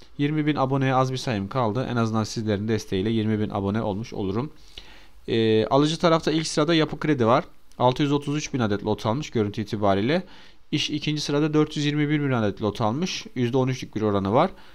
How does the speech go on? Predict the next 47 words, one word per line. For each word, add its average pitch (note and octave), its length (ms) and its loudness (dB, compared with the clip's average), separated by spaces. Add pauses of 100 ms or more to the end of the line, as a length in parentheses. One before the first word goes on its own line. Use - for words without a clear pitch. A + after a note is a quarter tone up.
(300)
E, - 100 -6
Oyak C#3+ 340 2
üçüncü D3+ 280 -4
sırada C#3 320 0
üç D#3 220 -4
yüz D3 80 -2
doksan C#3+ 260 0
sekiz C#3+ 340 -4
bin A2+ 100 0
adet A#2+ 280 0
lot C3 220 0
almış. A2+ 520 -2 (220)
Satıcı D#3 420 -2
tarafta D#3 440 0
Ziraat D3+ 420 2
bugün D#3 180 -2
takasta D#3 580 -2 (360)
altı C#3 260 0
yüz D3+ 60 -4
seksen D#3 340 -2
sekiz D#3 380 -2
bin D3+ 120 -2
adet C#3 280 0
lot C#3 180 2
satmış. - 480 -4
Yüzde B2+ 200 0
yirmi C3+ 260 0
ikilik C3+ 280 -4
bir A#2 80 -2
oranı G2 280 2
var. D#3 180 2 (440)
Vakıf D3+ 380 4 (240)
beş C#3+ 240 2
yüz D3+ 100 -4
altmış D3+ 300 -2
üç - 180 -6
bin C#3 80 -2
adet A2 260 -2
lot A2 160 -2
satmış. D#3+ 360 -4
Yüzde C3+ 180 0
on C#3+ 160 0
sekizlik D#3 500 -6
bir D#3 100 0
oranı D#3 280 0
söz D3+ 260 -4
konusu. E3 400 -2